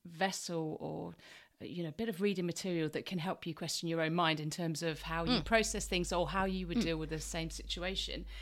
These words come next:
Speaker 2: Mm.
Speaker 1: And what I loved about it was her self-discovery and how
Speaker 2: Mm.
Speaker 1: actually she grew as a person and a character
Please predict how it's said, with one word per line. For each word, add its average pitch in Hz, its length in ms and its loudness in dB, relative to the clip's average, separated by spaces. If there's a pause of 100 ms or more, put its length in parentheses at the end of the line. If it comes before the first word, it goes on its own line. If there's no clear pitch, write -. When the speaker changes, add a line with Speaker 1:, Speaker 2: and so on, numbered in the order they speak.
(140)
Speaker 2:
Mm. 254 140 -2
Speaker 1:
And 208 100 2
what 254 140 4
I 262 80 4
loved 233 360 6
about 160 260 -2
it 120 60 -6
was 160 120 -4
her 190 180 -2
self-discovery 160 920 -4 (340)
and 180 140 0
how 233 260 4
Speaker 2:
Mm. 202 100 6
Speaker 1:
actually 185 260 0
she 220 240 2
grew 202 300 4
as 190 140 -2
a 175 180 2 (140)
person 196 400 -2
and 160 100 -2
a 160 60 -4
character 170 680 -2